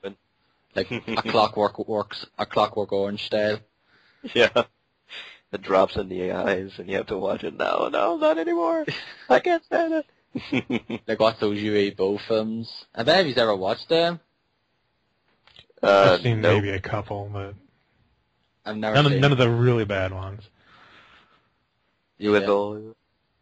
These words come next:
Speaker 2: I have to, I like to watch one of them just to see how bad they are, 'cause then they're, like, Postal, In the Name of the King, Dungeons, um,
Speaker 3: I've
Speaker 2: what's it?
Speaker 3: seen those
Speaker 2: Blood
Speaker 3: ones.
Speaker 2: Rain.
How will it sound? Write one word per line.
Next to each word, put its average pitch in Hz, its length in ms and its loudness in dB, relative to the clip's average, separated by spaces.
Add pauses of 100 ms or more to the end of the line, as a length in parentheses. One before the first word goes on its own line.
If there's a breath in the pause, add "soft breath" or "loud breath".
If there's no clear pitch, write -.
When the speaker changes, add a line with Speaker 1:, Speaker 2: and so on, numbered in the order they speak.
(140)
Speaker 2:
I - 40 -14
have 104 120 -10
to, - 200 -4 (120)
I 117 100 0
like 117 200 2
to 98 60 -4
watch 90 260 -6
one 107 100 -6
of 101 60 -6
them 101 120 -6
just 101 160 -8
to 92 60 -14
see - 140 -6
how 101 160 -4
bad 95 340 -4
they 107 120 2
are, 107 240 2 (260)
'cause - 100 -16
then 101 80 -2
they're, 98 320 -4 (180)
like, - 160 -8 (200)
Postal, 104 600 2
In 101 80 0
the 98 80 -4
Name 101 180 -2
of 95 60 -8
the 95 80 -2
King, 101 560 -2
Dungeons, 101 960 -2
um, 90 100 -6
Speaker 3:
I've 90 440 0
Speaker 2:
what's 107 160 -4
it? 90 160 -6 (320)
Speaker 3:
seen 104 140 -8
those 101 180 -8
Speaker 2:
Blood 98 220 0
Speaker 3:
ones. 101 60 -8
Speaker 2:
Rain. 101 560 4